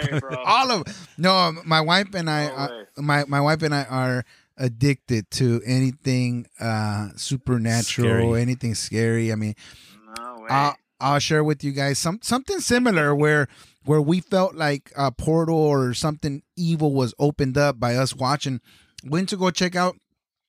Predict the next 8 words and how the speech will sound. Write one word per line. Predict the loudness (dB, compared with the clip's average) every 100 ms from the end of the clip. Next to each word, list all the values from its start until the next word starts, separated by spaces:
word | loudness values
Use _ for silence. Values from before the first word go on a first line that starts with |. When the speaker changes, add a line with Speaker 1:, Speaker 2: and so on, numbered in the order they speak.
| -12 -4
Speaker 2:
The | -4
Conjuring, | -2 2 2 2 2 2 2 0 -2 -8 _ _
I | -4
think | -2 -2
part | 2 2 0 0
two | 2 2
or | 2
something. | 0 -4 -4